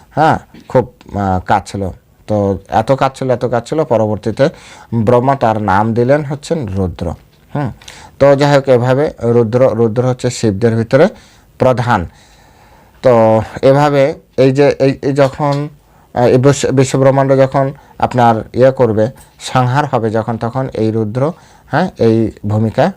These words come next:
রাখবে, সংহার করার জন্য এই ভূমিকা রাখবে। এরপরে আসছে যে বিত্তেশ, বিত্তেশ যক্ষ রাক্ষসাম, যক্ষ এবং রাক্ষস যারা আছে, হ্যাঁ, তাদের ভিতরে তিনি হচ্ছেন,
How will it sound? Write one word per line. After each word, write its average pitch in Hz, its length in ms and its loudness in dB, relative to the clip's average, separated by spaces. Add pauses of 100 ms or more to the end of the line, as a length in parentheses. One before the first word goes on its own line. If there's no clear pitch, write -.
(120)
রাখবে, 92 380 -2
সংহার 110 380 -6
করার 101 260 -6
জন্য 101 200 -6
এই 92 60 -6
ভূমিকা 92 360 -8
রাখবে। 90 340 -6 (920)
এরপরে 175 400 4
আসছে 170 640 2
যে 131 140 -2
বিত্তেশ, 135 680 0 (140)
বিত্তেশ 131 440 2
যক্ষ 131 360 0
রাক্ষসাম, 110 640 -2 (460)
যক্ষ 143 400 -2 (120)
এবং 127 300 0 (120)
রাক্ষস 123 680 0 (120)
যারা 101 320 2
আছে, - 280 -4 (360)
হ্যাঁ, 156 240 -2 (300)
তাদের 135 380 0
ভিতরে 156 500 0 (300)
তিনি 147 260 2
হচ্ছেন, 170 520 0